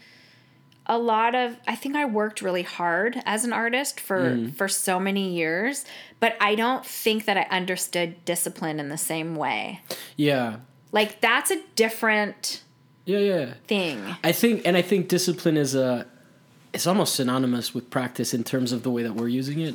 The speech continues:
Speaker 2: where,
Speaker 1: Mm-hmm.
Speaker 2: like, where, but it's less, um, uh, stern <laughs> or,
Speaker 1: Mm-hmm.
Speaker 2: like, harsh of a word to apply to yourself. Like, if you're like,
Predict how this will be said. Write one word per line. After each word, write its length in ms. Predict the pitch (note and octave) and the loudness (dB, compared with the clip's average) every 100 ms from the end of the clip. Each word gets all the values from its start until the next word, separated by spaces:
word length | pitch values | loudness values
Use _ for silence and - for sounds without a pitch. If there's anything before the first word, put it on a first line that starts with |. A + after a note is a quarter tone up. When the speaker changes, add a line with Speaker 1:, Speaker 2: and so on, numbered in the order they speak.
| - | -4
Speaker 2:
where, 180 | C3 B2+ B2 | 2 4 4
Speaker 1:
Mm-hmm. 100 | A#2+ | 4
Speaker 2:
like, 220 | B2 - - | 0 -2 -2
where, 260 | C3+ C3+ | 2 2
but 300 | A#2+ C3 B2 | 2 0 0
it's 300 | C3 B2 - | -2 -2 -2
less, 460 | B2 A#2+ A#2 - - - - - - | -2 -2 -4 -8 -12 -20 -20 -12 -4
um, 500 | G#2+ G#2 G2+ F#2+ G#2 _ _ - - - - _ _ _ _ _ _ _ _ - | -4 -4 -6 -10 -14 _ _ -16 -16 -20 -20 _ _ _ _ _ _ _ _ -10
uh, 260 | A2+ G#2 - - - - _ _ | -8 -8 -10 -14 -16 -20 _ _
stern 760 | - - - - - A#2+ C#3+ F3+ E3 - | -10 -8 -6 -6 -4 -2 0 -2 -4 -8
<laughs> 240 | - - - | -4 -2 0
or, 160 | C3 | 2
Speaker 1:
Mm-hmm. 80 | A#2+ | 4
Speaker 2:
like, 180 | A2+ G#2+ | 2 0
harsh 380 | - B2+ B2 D3+ | 2 2 4 2
of 100 | C#3 | 2
a 60 | |
word 300 | C3+ C3+ C#3+ | 4 4 4
to 180 | D3 B2+ | 2 0
apply 300 | B2 - A#2+ | 0 -2 0
to 60 | C3 | 0
yourself. 400 | C#3+ D3+ D3 C#3 | -2 -2 -4 -2
Like, 220 | A#2+ A#2 | -2 -2
if 220 | C#3 B2+ | -2 2
you're 120 | C#3 | 2
like, 320 | C#3 B2+ B2 | 4 2 0